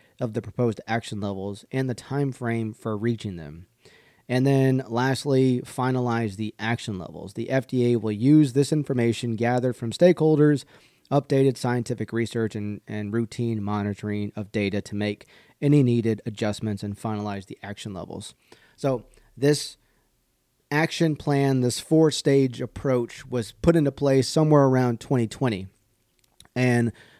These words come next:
a news article just came out recently, um, that talked about, um, how they're not meeting that timeline. So they're, they're completely off,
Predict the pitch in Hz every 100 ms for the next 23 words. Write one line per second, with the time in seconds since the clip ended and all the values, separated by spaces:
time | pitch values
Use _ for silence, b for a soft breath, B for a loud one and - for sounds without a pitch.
0 | b 123 123 170 208 160 147 143 147 120
1 | 113 175 156 - 143 131 131 127 - 120
2 | 143 233 - 135 110 110 110 131 - _
3 | _ _ _ _ - 113 113 110 107 98
4 | 101 _ _ 127 127 - 147 135 131 107
5 | 120 120 120 - _ _ _ _ _ 113
6 | 110 104 101 - _ - 135 139 135 123
7 | 120 113 127 123 127 131 - 123 131 127
8 | 117 104 - - 113 98 73 - - 107
9 | - 110 110 110 117 113 120 113 - 147
10 | 127 127 - 113 107